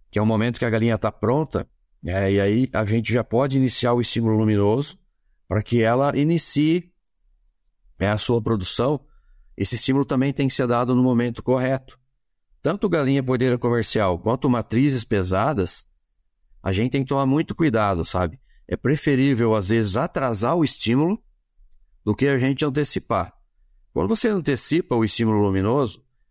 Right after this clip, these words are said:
a ave, ela provavelmente ainda não vai tá com o seu corpo preparado pra início de postura. Nós teremos, no momento do pico, muito problema de prolapso,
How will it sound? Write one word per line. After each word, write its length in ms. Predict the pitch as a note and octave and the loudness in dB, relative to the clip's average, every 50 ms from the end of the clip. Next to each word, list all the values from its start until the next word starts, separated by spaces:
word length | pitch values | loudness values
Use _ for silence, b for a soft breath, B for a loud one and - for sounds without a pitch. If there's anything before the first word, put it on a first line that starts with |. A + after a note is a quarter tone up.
| _ _ _ _ _ _ | _ _ _ _ _ _
a 320 | - F#2 G#2 G#2+ A#2 C3 D#3 | -4 -2 0 0 0 0 0
ave, 320 | D#3 A#2 F#2+ F#2+ E2 - _ _ _ _ _ _ _ - | 0 -2 -2 -4 -4 -6 _ _ _ _ _ _ _ -4
ela 480 | G2 G#2 G#2 A2 A2 A2 G#2+ G#2+ G#2 - - _ _ | -2 0 2 2 2 2 2 0 -2 -4 -8 _ _
provavelmente 680 | - B2+ C#3+ D#3+ E3 E3 D#3+ D#3 C#3+ C#3 C#3 C3+ - C#3+ | -4 -2 0 0 0 0 0 0 2 2 0 0 0 0
ainda 200 | B2+ B2+ B2+ B2+ | 0 0 0 0
não 220 | B2 C3+ D3 C#3+ | 0 0 -2 -2
vai 180 | A#2+ B2+ B2 A#2 | -2 -2 -2 -4
tá 280 | - - B2 A#2+ C3 | -4 -2 -2 -2 -2
com 120 | - - A2+ | 0 -2 -2
o 60 | G#2 | -2
seu 260 | - - A2 G#2+ G2 - _ _ _ _ _ _ _ | 0 -2 -2 -2 -2 -6 _ _ _ _ _ _ _
corpo 480 | _ - A2+ A#2 A#2 G#2+ - G2 F2 - _ _ _ _ _ - | _ -2 0 0 0 -2 -4 -4 -6 -6 _ _ _ _ _ -4
preparado 560 | - A#2 G#2+ G#2 G#2+ G2 G2+ A2 B2+ A2+ A2 | -2 -2 0 0 0 2 2 0 0 -2 -2
pra 160 | F#2+ G2+ F#2+ | -2 -2 0
início 320 | G2+ G2+ G#2 G#2 - - G2 | 0 0 0 0 -2 -4 -6
de 80 | F#2+ | -6
postura. 540 | - - F2+ - - - A2+ A#2 C3+ D#3+ - _ _ _ _ - _ _ _ _ _ - | -4 -4 -6 -6 -4 -2 0 0 0 0 -4 _ _ _ _ -20 _ _ _ _ _ -6
Nós 120 | G2+ G#2 - | -6 -4 -2
teremos, 460 | - B2+ A#2+ A#2 B2+ B2+ B2+ B2 G#2+ | 0 0 0 0 0 0 0 0 0
no 80 | A#2+ | 0
momento 340 | A#2+ A2+ G#2+ A#2 B2+ A#2+ - | 0 0 0 0 -2 -2 -4
do 120 | A2+ A#2 A#2 | -4 -4 -2
pico, 320 | - B2+ B2+ B2 - A#2 | -2 -2 -2 0 0 0
muito 240 | A#2+ C#3 D3 - - | 0 0 -2 -2 -4
problema 340 | C3+ C3 A#2 A#2+ B2 A#2+ A2 | -4 -2 0 0 0 0 -2
de 80 | G#2+ | -2
prolapso, 640 | - - G#2 G2+ F#2+ F#2+ G2+ G#2+ - - - - - | -2 -2 0 0 2 2 0 -2 -4 -8 -12 -12 -14